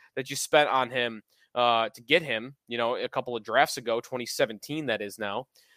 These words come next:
But I think you could get something. There are teams looking for young goalies. Not everybody's got a goalie of the future. And if I were a G M out there, this is the way, this is the way I would think of it, why I could see him having some value.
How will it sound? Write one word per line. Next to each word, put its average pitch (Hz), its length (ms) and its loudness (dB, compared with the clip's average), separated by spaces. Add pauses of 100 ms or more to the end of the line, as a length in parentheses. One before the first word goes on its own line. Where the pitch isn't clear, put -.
(160)
But 151 260 10 (1120)
I 240 140 12
think 285 160 6
you 247 120 0
could 202 160 2
get 165 200 8
something. 147 800 2 (340)
There 196 140 8
are 220 100 8
teams 233 560 -4
looking 156 640 0
for 147 200 -2
young 147 600 0
goalies. 135 420 -2
Not 175 160 8
everybody's 202 480 2
got 170 240 12
a 139 60 2
goalie 113 340 -6
of 98 100 -8
the 107 60 -14
future. 110 420 -12
And 117 280 -2 (280)
if 127 120 6
I 220 180 12
were 240 280 10
a 175 40 8
G 170 340 2
M 208 220 10
out 110 240 2
there, 78 260 -12 (300)
this 240 120 -2
is 240 40 -6
the 254 100 6
way, 226 280 6
this 208 160 -12
is - 80 -10
the 240 100 -2
way 214 180 8
I 170 140 10
would 135 140 -2
think - 160 -8
of - 80 -20
it, - 180 -14
why 139 320 4
I 135 60 0
could 135 200 -14
see 147 140 -6
him 131 80 -4
having 113 220 -2
some 214 440 4
value. 92 380 -8